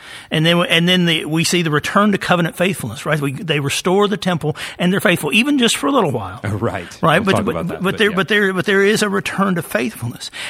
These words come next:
Speaker 1: and they have a, they have an identity. And what's strange, right? They may be even more Jewish now
Speaker 2: Mm-hmm.
Speaker 1: than when they were a nation.
Speaker 2: Absolutely.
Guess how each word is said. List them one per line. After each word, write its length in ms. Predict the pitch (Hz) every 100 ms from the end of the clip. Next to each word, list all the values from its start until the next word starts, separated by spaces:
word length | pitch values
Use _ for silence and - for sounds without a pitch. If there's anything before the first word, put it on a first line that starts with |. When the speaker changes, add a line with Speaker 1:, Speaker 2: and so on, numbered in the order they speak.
| -
Speaker 1:
and 160 | 190 196
they 80 | 220
have 140 | 233
a, 140 | 208
they 160 | 165 202
have 180 | 208 202
an 120 | 196
identity. 500 | 147 156 175 208 156
And 80 | 156
what's 160 | 175 -
strange, 380 | - 247 262
right? 200 | 214 196 - - -
They 180 | 202 196
may 200 | 233 277
be 140 | 269
even 340 | 240 208 220
more 240 | 190 208 180
Jewish 540 | 123 151 196 190 -
now 420 | 151 160 135 135 - - _ _ 156
Speaker 2:
Mm-hmm. 240 | - 147
Speaker 1:
than 180 | 180 160
when 140 | 170
they 100 | 175
were 200 | 160 147
a 40 | 135
nation. 320 | 139 147 82
Speaker 2:
Absolutely. 500 | 151 87 85 82